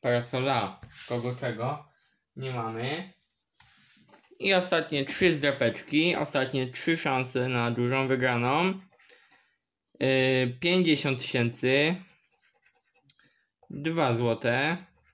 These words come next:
pięćset złotych, dwa złote, pięćset złotych.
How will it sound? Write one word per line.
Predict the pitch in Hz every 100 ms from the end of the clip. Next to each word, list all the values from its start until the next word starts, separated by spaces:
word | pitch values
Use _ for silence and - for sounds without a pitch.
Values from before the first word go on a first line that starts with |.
| _
pięćset | 160 160 139 123 123 110
złotych, | 117 113 107 127 143 156 - _ _ _ _ _ _ _
dwa | 131 131 156 147
złote, | 151 151 147 147 143 143 147 - _ _ _ _
pięćset | 147 135 120 123 120 117
złotych. | 123 117 107 143 170 196 -